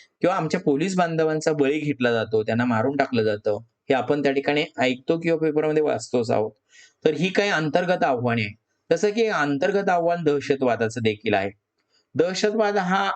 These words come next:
अंतर्गत सुरक्षेच्या संदर्भातलं सगळ्यात एक मोठं आव्हान ठरू शकतो आणि भारताच्या बाबतीत, कारण दहशतवाद ही एक राष्ट्रीय समस्या नाही तर एक जागतिक समस्या आहे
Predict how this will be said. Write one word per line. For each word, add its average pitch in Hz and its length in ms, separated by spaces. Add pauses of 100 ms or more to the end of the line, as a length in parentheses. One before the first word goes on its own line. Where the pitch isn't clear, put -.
अंतर्गत 151 480
सुरक्षेच्या 160 560
संदर्भातलं 135 600
सगळ्यात 135 380
एक 135 120
मोठं 120 300
आव्हान 117 280
ठरू 113 180
शकतो 139 500 (260)
आणि 135 140
भारताच्या 135 540
बाबतीत, 151 220 (140)
कारण 131 220
दहशतवाद 160 540
ही 165 120
एक 165 140
राष्ट्रीय 151 420
समस्या 131 460
नाही 107 200 (380)
तर 143 60
एक 156 180
जागतिक 170 480
समस्या 127 500
आहे 101 100